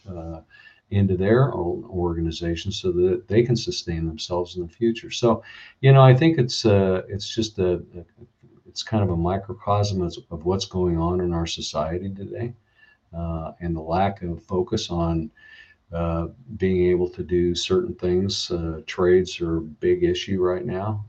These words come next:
And so I think we fi-, need to find a balance from a society standpoint, because frankly, everybody can go out and get a, a four-year degree,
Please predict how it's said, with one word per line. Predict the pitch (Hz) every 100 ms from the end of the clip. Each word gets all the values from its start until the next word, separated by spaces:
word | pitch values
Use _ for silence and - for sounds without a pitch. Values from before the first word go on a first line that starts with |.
| -
And | 90 80 82 80 -
so | 92 87
I | 87
think | 101 92
we | 90
fi-, | - 98 92
need | 92
to | -
find | 87 165
a | 160
balance | 175 175 165 165 - -
from | - 82
a | 76
society | - - 98 120 87
standpoint, | - 90 78 76 - 85 76
because | 90 95 90 - - _ - - _
frankly, | 120 127 127 101 104 104
everybody | 101 110 107
can | 101
go | 101
out | 104
and | 98
get | 92 82 -
a, | 82
a |
four-year | - 104 98 101 90
degree, | 82 98 110 -